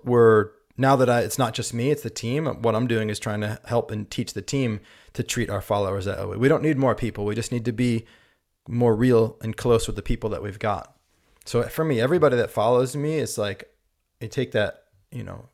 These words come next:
seriously and kind of treat them. And, you know, working with me, 'cause you, you, you do our social. And so it's like, I have a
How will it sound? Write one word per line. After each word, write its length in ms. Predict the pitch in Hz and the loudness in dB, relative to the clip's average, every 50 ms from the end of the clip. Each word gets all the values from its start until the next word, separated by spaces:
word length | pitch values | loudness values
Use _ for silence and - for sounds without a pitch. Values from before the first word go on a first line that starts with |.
| _ _ - | _ _ -14
seriously 720 | - - 139 135 131 139 143 143 143 - 160 170 170 165 | -8 -4 0 2 2 4 2 2 2 0 0 0 0 0
and 260 | 135 107 101 - - | -2 -2 -4 -8 -8
kind 160 | - 131 120 | -8 -6 -6
of 60 | 104 - | -6 -6
treat 300 | - - 135 123 127 - | -4 -4 -4 -4 -4 -6
them. 260 | 113 110 104 107 107 - - - | -6 -6 -6 -6 -8 -12 -16 -8
And, 160 | - - 214 254 | -4 -2 -2 0
you 100 | 277 247 | 0 -2
know, 180 | 123 104 117 123 | -2 0 0 2
working 320 | 123 131 127 - 131 127 | 4 2 2 2 -2 -4
with 140 | 117 - - | -4 -4 -4
me, 240 | 123 120 135 151 131 | -2 -2 -2 -2 -4
'cause 180 | 113 101 110 | -4 -6 -8
you, 140 | 117 113 101 | -10 -10 -10
you, 220 | - 117 120 123 117 - _ | -8 -8 -8 -8 -10 -12 _
you 140 | - 120 117 | -10 -8 -6
do 160 | 113 127 117 | -2 0 2
our 80 | 113 107 | 2 0
social. 460 | - - 123 139 143 - - 131 113 | 0 2 2 2 2 2 2 2 2
And 80 | 104 - | 0 0
so 180 | - 117 104 | -2 -2 -2
it's 160 | 101 101 - | -2 -2 -2
like, 340 | - 110 101 101 95 - - _ _ _ - - - - - _ - | -2 -2 -2 -2 -4 -8 -12 _ _ _ -20 -20 -20 -20 -20 _ -4
I 120 | - 123 | -2 0
have 80 | 123 113 | 2 0
a 60 | 110 | 0